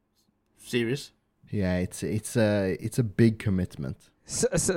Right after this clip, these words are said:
Speaker 3: says
Speaker 1: Yeah,
Speaker 3: the
Speaker 1: it is.
Speaker 3: person who have watched everything from Marvel and D C and
Speaker 1: Yep. <laughs> I don't need another one of those. <laughs>
Speaker 2: Yeah, yeah. You can only focus on so much at a time.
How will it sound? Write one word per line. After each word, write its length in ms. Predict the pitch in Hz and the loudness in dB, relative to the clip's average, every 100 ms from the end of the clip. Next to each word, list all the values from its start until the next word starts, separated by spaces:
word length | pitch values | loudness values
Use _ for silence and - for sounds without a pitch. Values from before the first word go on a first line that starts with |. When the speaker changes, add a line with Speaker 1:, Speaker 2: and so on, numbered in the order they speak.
| 160 | 4
Speaker 3:
says 40 | |
Speaker 1:
Yeah, 40 | 196 | 4
Speaker 3:
the 120 | 123 | 4
Speaker 1:
it 80 | 117 | 4
is. 60 | - | 0
Speaker 3:
person 280 | 175 185 | -2 -2
who 100 | 170 | 0
have 220 | 170 165 156 147 | 0 -2 -6 -6
watched 260 | 160 - 131 | -6 -4 -2
everything 640 | 151 156 160 151 156 156 | -2 0 -2 0 -2 -4
from 300 | 156 156 151 | -6 -6 0
Marvel 420 | 147 151 151 151 | 4 4 6 6
and 760 | 151 147 147 147 143 143 135 139 | 8 8 4 4 2 0 -4 -12
D 200 | 147 143 | -2 0
C 380 | - 151 151 151 | 2 0 0 -2
and 380 | 151 165 151 147 - 208 214 _ _ - - _ _ - | 0 0 0 -6 -8 -14 -14 _ _ -20 -20 _ _ 4
Speaker 1:
Yep. 240 | 175 202 - - _ - | 6 6 0 -18 _ 4
<laughs> 40 | 202 - 208 - - - - - 247 254 - | 4 6 0 0 -2 -6 -12 -10 -2 -2 6
I 120 | 240 214 | 10 12
don't 200 | 220 190 | 10 10
need 160 | 196 | 8
another 300 | 180 185 175 | 10 10 12
one 160 | 165 147 | 10 8
of 80 | 143 | 6
those. 280 | 147 139 - | 6 4 0
<laughs> 360 | 226 214 - | -2 -2 6
Speaker 2:
Yeah, 220 | 233 120 104 | 12 12 12
yeah. 200 | 196 175 - - | 8 6 -6 -2
You 100 | 127 | 4
can 160 | 143 | 6
only 280 | 147 180 170 | 8 8 6
focus 540 | 139 139 139 - 120 | 6 6 6 6 2
on 220 | 117 107 101 | 4 2 0
so 280 | - 120 104 | -2 2 2
much 300 | 104 98 - | 2 -2 -4
at 80 | 90 | -4
a 80 | |
time. 460 | 87 110 85 67 - | -2 -2 -2 -4 -12